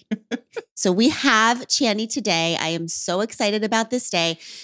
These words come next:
Speaker 2: Chani Nicholas is a Los Angeles-based New York Times bestselling author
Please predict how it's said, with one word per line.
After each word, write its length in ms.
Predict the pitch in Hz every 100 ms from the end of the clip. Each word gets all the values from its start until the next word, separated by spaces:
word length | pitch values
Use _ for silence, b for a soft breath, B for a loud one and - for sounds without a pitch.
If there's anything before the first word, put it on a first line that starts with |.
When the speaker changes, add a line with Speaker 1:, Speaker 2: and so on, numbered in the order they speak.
| B -
Speaker 2:
Chani 360 | - 240 233
Nicholas 600 | 294 247 233 220 220 - -
is 100 | 202
a 60 |
Los 400 | 180 170 185 262
Angeles-based 1000 | - 220 220 226 247 - 185 180 - -
New 140 | 165 160
York 280 | 190 269
Times 340 | - 240 233 -
bestselling 560 | 160 175 - 208 233 -
author 400 | 165 - 160